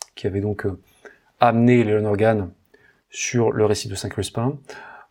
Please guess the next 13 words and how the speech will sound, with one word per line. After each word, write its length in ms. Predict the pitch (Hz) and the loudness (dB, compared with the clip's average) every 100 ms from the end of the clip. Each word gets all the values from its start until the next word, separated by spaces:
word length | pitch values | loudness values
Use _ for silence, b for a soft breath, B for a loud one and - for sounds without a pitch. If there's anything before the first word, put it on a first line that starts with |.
| - | -4
Euh, 180 | 107 101 | -2 -2
ce 180 | - | 0
jour-là, 480 | 131 120 110 110 117 - | 2 4 4 4 2 0
euh, 540 | 104 98 95 95 92 90 _ _ _ _ - | -2 -2 -4 -6 -8 -12 _ _ _ _ 0
Jack 240 | 117 - | 0 2
Nairn 300 | 113 113 101 | -2 0 -2
décède 460 | 104 107 117 131 101 - _ _ _ _ _ _ _ - - | -2 0 2 2 -2 -6 _ _ _ _ _ _ _ -14 -6
à 120 | - | 0
l'âge 340 | 117 127 113 - | 4 4 2 -4
seulement 280 | - 113 117 | -4 -2 -2
de 80 | |
cinquante-neuf 500 | 95 151 143 - 117 | -2 0 0 0 0
ans. 220 | 104 240 | -2 -4